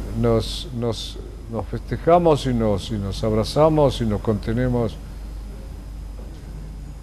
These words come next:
todo el tiempo. Salgo a la calle y es el, el tachero, el mozo, el policía de la esquina,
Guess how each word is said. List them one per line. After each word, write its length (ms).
todo 220
el 60
tiempo. 380
Salgo 360
a 40
la 160
calle 480
y 60
es 200
el, 240
el 140
tachero, 720
el 100
mozo, 460
el 120
policía 400
de 60
la 60
esquina, 640